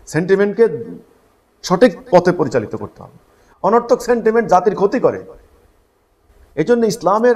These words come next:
একটা concept আছে, ইসলামের কথা আছে। সূরা বনি ইসরাইল থার্টি সিক্স, ছত্রিশ নম্বর আয়াত, এই আয়াতটা আমি প্রায় জনসভায় বলে থাকি।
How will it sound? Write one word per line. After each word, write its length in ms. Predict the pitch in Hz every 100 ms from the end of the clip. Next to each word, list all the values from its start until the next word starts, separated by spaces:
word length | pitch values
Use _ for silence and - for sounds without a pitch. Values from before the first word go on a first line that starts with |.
| -
একটা 200 | - 165
concept 480 | - 156 165 185 -
আছে, 140 | 113
ইসলামের 300 | 131 156 165
কথা 240 | 165 127 123
আছে। 220 | 110 - - _ _
সূরা 240 | 175 220
বনি 220 | 190 202
ইসরাইল 440 | 196 151 175 208 185
থার্টি 240 | - 185
সিক্স, 380 | 175 196 - - _ _ _
ছত্রিশ 420 | 185 190 214 165
নম্বর 200 | 170 143
আয়াত, 380 | 113 113 110 - 113 113 _ _
এই 220 | 175 233
আয়াতটা 440 | - 165 185 190 185
আমি 160 | 180
প্রায় 260 | 185 202 233
জনসভায় 360 | 214 180 170 135
বলে 160 | 131
থাকি। 240 | 117 107